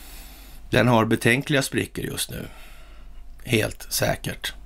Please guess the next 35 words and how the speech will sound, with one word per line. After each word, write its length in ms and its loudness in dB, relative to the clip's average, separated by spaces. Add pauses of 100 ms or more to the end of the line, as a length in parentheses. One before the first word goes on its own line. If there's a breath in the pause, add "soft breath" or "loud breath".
(600 loud breath)
Och 560 8
kopplar 300 6
man 160 6
vidare 300 8
då 120 6
till 100 -2
de 80 4
här 80 6
dataföretagen 640 2
som 100 2
ingår 400 2
i 300 6
det 80 0
här 280 2 (1040 loud breath)
fusket 560 6
då, 320 0
då 380 2 (160)
blir 300 6
det 60 6
ju 80 6
inte 240 -2
sådär 320 0 (240)
skitmycket 840 2
bättre. 480 4 (120)
Det 160 -8
blir 240 0
skitmycket 460 0
sämre 360 6
istället. 440 -4
Och 300 -2
det 60 6
här 180 6
kommer 220 -6
bara 300 0
att 520 -2